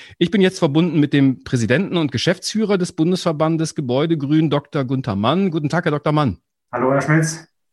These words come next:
Speaker 1: Herr Doktor Mann, damit wir Ihren Verband zunächst mal noch etwas besser kennenlernen. Wer ist in Ihrem Verband organisiert und was sind genau Ihre Ziele?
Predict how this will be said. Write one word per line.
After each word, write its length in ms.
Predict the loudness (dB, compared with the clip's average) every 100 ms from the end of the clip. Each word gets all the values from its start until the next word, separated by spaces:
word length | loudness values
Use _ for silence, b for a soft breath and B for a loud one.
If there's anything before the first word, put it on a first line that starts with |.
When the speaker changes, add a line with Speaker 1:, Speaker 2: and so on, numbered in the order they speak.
| B B B B
Speaker 1:
Herr 80 | 0
Doktor 160 | 2
Mann, 180 | 4 4
damit 300 | 4 2 2
wir 60 | 0
Ihren 180 | 0 0
Verband 340 | 2 2 0
zunächst 380 | 0 0 0 0
mal 60 |
noch 100 | 0
etwas 280 | 0 -2 -2
besser 300 | 0 -2 -2
kennenlernen. 800 | -2 0 2 2 0 0 -2 0
Wer 160 | 0 0
ist 180 | -2
in 140 | -2 -2
Ihrem 260 | 0 0 0
Verband 380 | 0 2 0
organisiert 720 | 0 2 4 2 0 0 0 0
und 240 | -4 -6
was 240 | -8 -6 -2
sind 220 | -2 0
genau 280 | 2 2 0
Ihre 220 | -4 -6
Ziele? 360 | -8 -10 -12